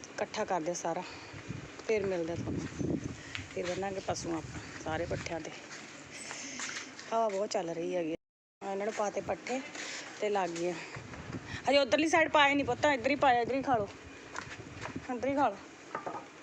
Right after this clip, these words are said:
ਲਾਈ ਜਾਂਦੇ, ਲੈ ਕੇ ਆਉਣਗੇ ਡੋਕਰਾ ਇਹਨਾਂ ਦਾ।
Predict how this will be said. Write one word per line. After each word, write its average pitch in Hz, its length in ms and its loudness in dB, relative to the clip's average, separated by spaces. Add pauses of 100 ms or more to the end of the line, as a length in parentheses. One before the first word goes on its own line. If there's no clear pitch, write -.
(1900)
ਲਾਈ 185 300 -4
ਜਾਂਦੇ, 190 240 -6
ਲੈ 185 160 -4
ਕੇ 185 140 -6
ਆਉਣਗੇ 185 300 -4 (100)
ਡੋਕਰਾ 180 280 -8
ਇਹਨਾਂ 190 180 -4
ਦਾ। 190 60 -8